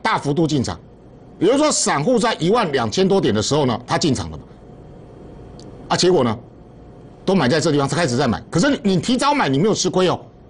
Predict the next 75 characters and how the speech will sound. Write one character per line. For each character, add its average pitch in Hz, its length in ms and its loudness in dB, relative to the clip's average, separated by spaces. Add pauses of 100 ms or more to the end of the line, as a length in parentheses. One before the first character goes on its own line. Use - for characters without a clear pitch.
(120)
为 254 100 2
什 202 80 2
么？ 123 100 0 (1080)
因 320 100 0
为 320 100 4
指 185 140 0
数 262 100 0
都 277 80 0
还 247 120 0
一 262 40 2
路 285 140 2
走 139 200 0
高 175 220 2
啊， 151 160 2 (140)
甚 294 180 0
至 269 80 2
我 190 100 4
刚 220 100 2
刚 226 60 2
说 220 140 2
过 214 100 2
嘛， 131 140 0
台 190 180 -2
股 226 120 0
还 185 100 2
有 214 80 4
机 220 160 0
会 226 120 4
呢 180 100 2
去 220 100 0
挑 135 140 0
战 175 180 0
一 175 80 4
二 170 60 6
六 233 120 4
八 139 200 0
二 147 160 4
啊。 95 80 -2 (1200)
所 285 200 0
以 320 40 4
呢， 233 120 2
你 175 60 2
在 262 140 0
这 262 100 0
个 240 80 2
时 - 100 -2
间 220 160 2
点 156 140 2
进 165 140 2
场， 123 240 -2
你 139 100 0
没 180 80 4
有 190 60 4
吃 - 120 0
亏 156 200 2
嘛。 127 120 0 (160)
最 262 140 0
怕 254 160 2
的 196 80 2
就 226 100 4
是 208 80 0
什 120 120 0
么？ 90 100 -4 (640)
啊， 170 140 -4
该 233 120 2
买 170 140 2
的 135 80 2
时 202 60 2
候 185 40 0
不 175 140 0
买， 123 220 0
等 143 120 0
到 240 120 2
真 240 120 2
的 208 160 2